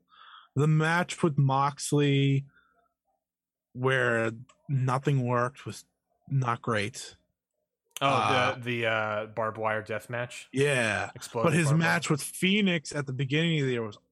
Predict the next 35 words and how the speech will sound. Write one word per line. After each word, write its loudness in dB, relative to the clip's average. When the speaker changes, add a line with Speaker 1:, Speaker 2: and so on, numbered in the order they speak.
Speaker 1:
awesome -2
for -6
the -8
Speaker 2:
Mm-hmm. -14
Speaker 1:
title. -4
Uh, 2
Speaker 2:
Mm-hmm. 0
Speaker 1:
his, 2
his -8
story 0
with -2
Cassidy -6
and -8
Pac -4
made -8
no -10
sense, 0
Speaker 2:
But -4
Speaker 1:
but -
Speaker 2:
that's 0
Speaker 1:
that 2
match 0
was -6
good. -2
Speaker 2:
but 0
that's 0
partly 0
because -2
it -8
was -4
out 2
of 0
nowhere, -2
and -6
then -6